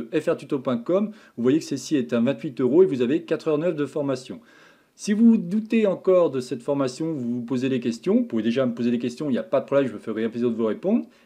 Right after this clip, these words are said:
Et si vous voulez en savoir plus, bah, cliquez déjà ici au niveau de découvrir Twinmotion version deux mille vingt-trois. Vous verrez que je vous montre un bon aperçu de tout ce qu'on va apprendre à faire ensemble.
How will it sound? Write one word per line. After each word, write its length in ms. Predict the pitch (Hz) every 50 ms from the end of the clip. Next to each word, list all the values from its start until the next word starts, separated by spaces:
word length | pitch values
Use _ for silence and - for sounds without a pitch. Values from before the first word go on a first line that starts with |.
| _
Et 60 | - 117
si 120 | - -
vous 80 | 202 196
voulez 140 | 208 190
en 60 | 180 156
savoir 280 | - - 147 135 -
plus, 180 | - 190 220 196
bah, 120 | 151 131
cliquez 260 | 123 - 202 202 233
déjà 260 | 208 190 185 156 175 165
ici 440 | 156 147 - - - 180 170 165 - -
au 80 | 143 117
niveau 160 | 123 135 139
de 60 | 127
découvrir 600 | 127 147 143 - 165 156 147 156 156 151 147 -
Twinmotion 600 | - - 156 151 147 135 - - 160 156 147 120 117 -
version 320 | - 120 117 - - 127
deux 100 | 117 123
mille 160 | 135 139 135 127
vingt-trois. 460 | 127 120 117 117 - 143 175 220 - - - - _ -
Vous 80 | 123
verrez 300 | 127 143 147 185 208 196
que 180 | - 175 165 165 - - - _ _ _ _ -
je 100 | - 143
vous 160 | 139 139 151
montre 380 | 151 156 175 190 190 - - - -
un 100 | 123 113
bon 180 | 110 151 185
aperçu 360 | 180 160 127 156 135 - - 196
de 40 |
tout 160 | 165 - - 190
ce 60 | -
qu'on 120 | - 175
va 100 | 156 151
apprendre 280 | 143 139 - 170 185 165
à 60 | 143
faire 160 | - - 156
ensemble. 420 | 147 139 - - - 113 95 87